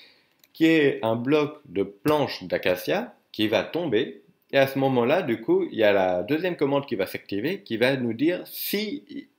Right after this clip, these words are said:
est-ce qu'il y a un plan-, une planche d'acacia à deux virgule cinq blocs d'ici, dans un rayon de un. Du coup, là, on a, on vient de détecter à deux virgule cinq blocs,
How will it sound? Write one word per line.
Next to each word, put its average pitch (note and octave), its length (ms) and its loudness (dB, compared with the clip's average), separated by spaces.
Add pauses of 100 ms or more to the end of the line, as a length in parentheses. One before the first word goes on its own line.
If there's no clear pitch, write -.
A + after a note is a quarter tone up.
est-ce E3 200 -4
qu'il F#3+ 260 -4
y D3+ 80 2
a G3 260 -4 (200)
un G#2+ 160 -2
plan-, - 320 -10
une G#2 160 -6
planche D#3+ 240 -4
d'acacia B2 580 -2 (400)
à G2 460 4
deux D#3 100 2
virgule C3+ 320 2
cinq G#2+ 240 -6
blocs E3 260 -2
d'ici, A#2+ 500 -6 (180)
dans B2 320 0
un C#3 60 2
rayon C3+ 280 2
de C3+ 220 2
un. F#2 180 -6 (480)
Du G#2 160 -6
coup, E3 240 4
là, C#3+ 240 4
on A#2 80 0
a, G2+ 200 0
on A2 80 -2
vient C3+ 260 -2
de A2+ 100 0
détecter G#2+ 640 -4
à F#2 60 -6
deux F#2 100 -6
virgule F#2 260 -2
cinq F2+ 200 -8
blocs, A#2+ 360 -4